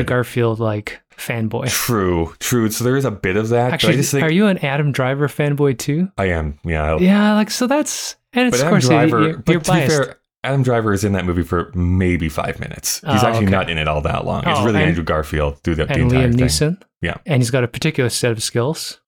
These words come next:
Speaker 1: To me, it feels like Scorsese was making a Kurosawa film.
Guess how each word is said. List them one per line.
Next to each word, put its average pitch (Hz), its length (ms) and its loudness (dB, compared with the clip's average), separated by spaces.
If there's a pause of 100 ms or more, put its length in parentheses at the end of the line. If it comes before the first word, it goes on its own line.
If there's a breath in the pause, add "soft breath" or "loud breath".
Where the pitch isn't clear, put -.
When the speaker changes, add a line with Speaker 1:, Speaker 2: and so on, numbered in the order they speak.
Speaker 1:
To 135 140 4
me, 156 420 2
it 120 140 -6
feels 87 420 2
like 82 460 -4 (180)
Scorsese 85 1000 -4 (240)
was 90 180 -2
making 90 280 -2
a 80 40 -4
Kurosawa - 640 -4
film. 78 340 -6